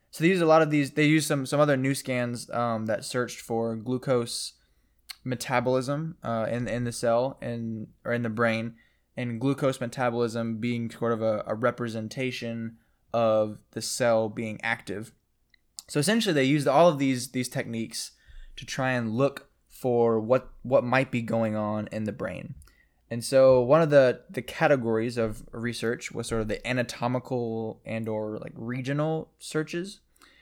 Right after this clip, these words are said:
And so, like I mentioned earlier, there was more, uh, what they say heterogeneity than they thought. And this just means that it's not, it's not simple. Um, at the end of the day, that's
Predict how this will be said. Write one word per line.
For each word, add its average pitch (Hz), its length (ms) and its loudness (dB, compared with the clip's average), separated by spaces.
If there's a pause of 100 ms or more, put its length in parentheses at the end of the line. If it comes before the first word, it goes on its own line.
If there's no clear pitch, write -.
(320)
And 123 160 -4
so, 135 440 8
like 143 200 6
I 175 80 8
mentioned 147 320 0
earlier, 165 320 4
there 127 80 6
was 127 140 0
more, 160 480 0 (260)
uh, 113 220 2
what 123 180 2
they 123 80 0
say 113 420 -2
heterogeneity 120 1200 -2
than 117 220 -6
they 107 140 -2
thought. 107 480 -4
And 113 220 -6
this 147 200 0
just 143 240 -4
means 127 380 -6
that 113 440 -2 (560)
it's 120 200 -6
not, 127 440 0 (380)
it's - 160 -8
not 135 220 0
simple. - 460 -6 (140)
Um, 110 460 -6
at 127 100 -6
the 123 80 -4
end 120 100 -6
of 117 60 -6
the 113 60 0
day, 110 220 2
that's 107 260 -2